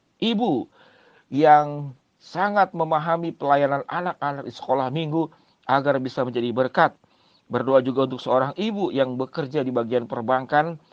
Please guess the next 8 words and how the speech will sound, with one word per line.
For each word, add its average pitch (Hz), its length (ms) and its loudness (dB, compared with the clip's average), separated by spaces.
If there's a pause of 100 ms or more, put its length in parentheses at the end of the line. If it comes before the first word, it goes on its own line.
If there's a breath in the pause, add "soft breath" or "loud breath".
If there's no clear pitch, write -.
(180 soft breath)
agar 123 400 0
dilancarkan 135 720 -2
segala 123 320 -2
usahanya 127 560 -2
yang - 20 -4
ada 117 140 -2
di 117 160 -6
Bandung. 110 480 -2